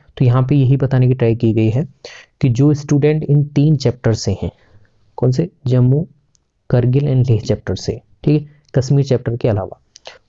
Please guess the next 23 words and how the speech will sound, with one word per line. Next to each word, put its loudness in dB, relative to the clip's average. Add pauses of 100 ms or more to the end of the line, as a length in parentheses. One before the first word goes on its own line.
वो 4
भी 2
student 0
यहाँ 0
पे -2 (280)
जिनका 2
selection -2
नहीं 0
हुआ 2
था, -2
जिनका 0
नाम -6
list -8
में -2
नहीं -2
था, -2 (320)
या 4
फिर 0
जिनका -2
list -2
में 0
नाम 2
था -10